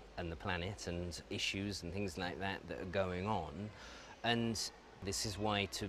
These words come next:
me, i-, this job here at Eden is a bit of a dream job, is the fact that Eden's trying to actually get people through using plants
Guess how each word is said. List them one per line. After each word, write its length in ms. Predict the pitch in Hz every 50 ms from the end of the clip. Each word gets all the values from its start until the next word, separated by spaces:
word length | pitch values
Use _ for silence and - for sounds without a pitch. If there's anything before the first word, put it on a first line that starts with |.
| 87
me, 460 | 98 104 110 110 104 104 98 90 85 -
i-, 80 | 98 - - - - 101
this 180 | 101 90 - -
job 340 | - 110 107 98 95 87 -
here 260 | - 107 101 95 92
at 180 | 90 82 - -
Eden 540 | 95 101 101 98 95 82 76 78 80 78 69 -
is 180 | 85 90 82 -
a 60 | 95
bit 180 | 80 78 98 92
of 80 | 87
a 60 | 85 87
dream 420 | 78 - 113 127 131 123 110 95
job, 360 | 85 - 73 - 69 76 92 101 - - - - - - - - -
is 160 | 123 127 -
the 80 | - 120
fact 240 | - 131 123 - 90
that 160 | 117 92 92
Eden's 320 | 127 123 113 113 107 -
trying 320 | - - - 120 131 135 120 -
to 120 | - 98
actually 240 | 87 85 - - 95
get 260 | 85 101 92 - -
people 340 | - 110 101 92 - 95 90
through 320 | - - - 113 110 107 -
using 520 | 104 104 113 123 135 139 117 117 101 87
plants 600 | 78 - 85 80 82 92 113 117 - - - -